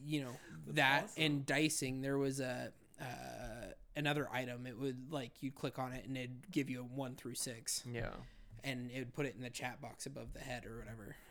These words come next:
Speaker 1: And, you know, that was, like, a whole thing too.
Speaker 2: Yeah,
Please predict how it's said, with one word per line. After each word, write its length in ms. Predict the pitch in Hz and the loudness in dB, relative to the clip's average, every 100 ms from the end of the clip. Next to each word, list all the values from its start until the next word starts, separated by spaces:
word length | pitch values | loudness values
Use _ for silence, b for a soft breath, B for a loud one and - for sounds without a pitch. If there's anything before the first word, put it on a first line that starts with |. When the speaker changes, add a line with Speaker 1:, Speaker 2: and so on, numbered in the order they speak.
| - | -4
Speaker 1:
And, 320 | 147 123 123 127 | -2 0 -4 -6
you 140 | 143 135 | -2 -2
know, 80 | 120 - - | -4 -14 -2
that 220 | - 156 | 0 2
was, 160 | 165 135 | 2 2
like, 160 | 120 | -2
a 60 | - | -8
whole 340 | - - 135 | -4 0 0
thing 340 | 104 135 120 120 | 0 -4 -4 -6
too. 320 | - 127 117 - | -4 -4 -6 -8
Speaker 2:
Yeah, 160 | 139 123 | -2 -2